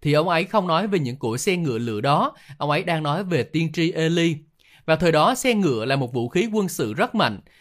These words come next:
Nếu đội quân nào có xe ngựa, thì đội quân đó có lợi thế tốt hơn nhiều so với những đội quân không có. Ở đây, khi Eli đã lên trời, và đây cũng là ngày mà Elise được cất nhắc, ông đã nói gì ạ?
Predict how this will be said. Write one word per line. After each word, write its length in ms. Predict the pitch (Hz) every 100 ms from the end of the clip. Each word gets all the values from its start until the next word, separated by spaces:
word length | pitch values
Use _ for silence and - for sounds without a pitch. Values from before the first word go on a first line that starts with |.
| _ 160
Nếu 120 | 202
đội 140 | 127
quân 260 | 127 202 190
nào 200 | 165 123
có 120 | 160
xe 200 | 165 220
ngựa, 360 | 196 135 110 - - -
thì 120 | 156
đội 180 | 135 123
quân 300 | 160 175 165
đó 280 | 151 196 254
có 200 | 165 165
lợi 240 | 220 147 107
thế 240 | 147 139
tốt 260 | 165 240 269
hơn 180 | 226 196
nhiều 240 | 180 127
so 200 | 120 170
với 160 | 165 196
những 180 | 147 143
đội 120 | 107
quân 260 | 127 151
không 260 | 147 160 156
có. 300 | 143 147 247 - _ _ - -
Ở 120 | -
đây, 240 | 147 190 190 - -
khi 160 | 202
Eli 320 | 185 190 190 185
đã 180 | 101
lên 200 | 139 190 170
trời, 380 | 175 156 127 123 -
và 100 | 175
đây 140 | 220
cũng 160 | - 151
là 140 | 185
ngày 300 | 156 156 147
mà 140 | 139
Elise 500 | 139 180 202 196 202
được 180 | 196 190
cất 200 | 202 208
nhắc, 180 | 226 285 - _ _
ông 160 | 180 175
đã 120 | 113
nói 180 | 135 165
gì 180 | 190
ạ? 120 | 120